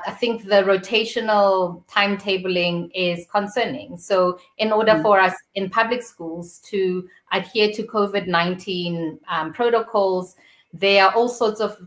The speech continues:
Speaker 1: different ways that the school day is being timetabled or the school week. Um, some learners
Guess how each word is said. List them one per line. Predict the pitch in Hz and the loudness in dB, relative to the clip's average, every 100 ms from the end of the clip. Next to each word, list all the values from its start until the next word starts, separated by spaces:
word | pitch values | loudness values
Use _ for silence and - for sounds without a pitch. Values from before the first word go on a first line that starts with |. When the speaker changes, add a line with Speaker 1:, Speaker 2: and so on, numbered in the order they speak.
| - | -4
Speaker 1:
different | 196 - 220 208 180 | -4 -2 -2 -2 -4
ways | 170 175 180 175 | 0 2 2 0
that | 180 170 | 0 0
the | 180 | -2
school | 175 196 190 | -4 -4 -4
day | 175 165 | 0 0
is | 170 170 | -2 -4
being | 165 165 | -6 -8
timetabled | 165 160 151 165 170 254 277 180 | -4 -6 -6 -8 -8 -6 -6 -4
or | 165 | -4
the | 160 | -4
school | - 208 160 | -4 -6 -6
week. | 156 208 - - - - - - | -8 -10 -12 -20 -20 -20 -6 2
Um, | 180 180 175 | 2 2 2
some | 214 214 | 2 2
learners | 196 190 190 190 | 4 4 4 -2